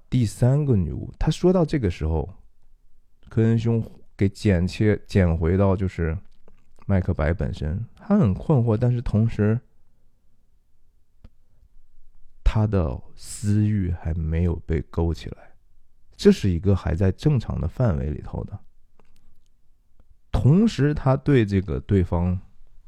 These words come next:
这种存在啊，这种女巫到底 what are you，你是什么东西，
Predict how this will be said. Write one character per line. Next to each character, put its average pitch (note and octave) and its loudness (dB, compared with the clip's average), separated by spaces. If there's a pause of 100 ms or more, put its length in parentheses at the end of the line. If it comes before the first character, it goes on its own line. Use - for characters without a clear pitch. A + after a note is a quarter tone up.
(220)
这 - -6
种 D2+ -6
存 D#2 -2
在 F#2 0
啊， D#2+ -10
这 G2 -8
种 G2 2
女 F2 -2
巫 F2 -6
到 G2+ 0
底 E2+ -8 (160)
what G2+ 0 (120)
are G#2+ 0
you， E2+ -4
你 F2+ -4
是 G2+ -6
什 - -4
么 G2 0
东 G#2 0
西， G#2 -4